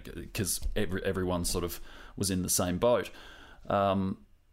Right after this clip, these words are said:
so, yeah, it was just this weird year of, like, well,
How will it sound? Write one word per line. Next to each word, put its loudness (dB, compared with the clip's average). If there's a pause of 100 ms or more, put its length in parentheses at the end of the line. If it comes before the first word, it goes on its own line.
(240)
so, 4
yeah, 4
it 0
was 0
just 0
this 0
weird 2
year 4
of, 0
like, 2
well, -2